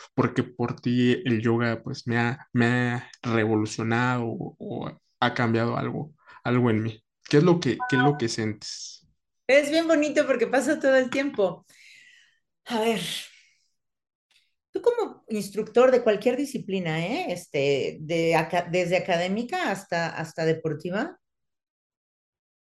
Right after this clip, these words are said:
Speaker 2: tú cuando te plantas enfrente de un grupo, tú estás expresando la emoción de este momento, ¿no? Si tú tuviste un mal día, si tú has tenido, si dormiste mal, si vas desvelado, si vas con hambre, si aquí vas, te acabas de hacer un coraje,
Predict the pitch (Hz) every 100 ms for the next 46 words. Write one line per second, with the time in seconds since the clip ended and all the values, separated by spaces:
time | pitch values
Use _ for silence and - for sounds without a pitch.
0 | _ _ - 269 311 339 349 - 226 202
1 | 196 - - 277 302 381 381 233 - 220
2 | 196 214 202 190 208 208 247 320 349 _
3 | _ _ _ _ _ _ _ _ _ _
4 | _ _ _ _ _ 285 330 330 311 311
5 | - - 214 240 240 254 214 185 185 233
6 | 240 214 208 202 180 151 147 143 - 165
7 | 220 339 - _ _ _ - 247 - 277
8 | 277 262 262 - 277 262 247 240 254 254
9 | 254 254 254 233 - 233 247 240 - 240
10 | 226 233 226 269 285 233 202 202 - 196
11 | 196 190 196 196 - 202 214 175 202 175
12 | 180 180 180 185 190 190 196 196 202 202
13 | - 208 175 180 196 196 185 190 190 180
14 | - 202 196 196 214 - 208 226 226 214
15 | 196 202 196 202 196 175 170 170 202 -
16 | -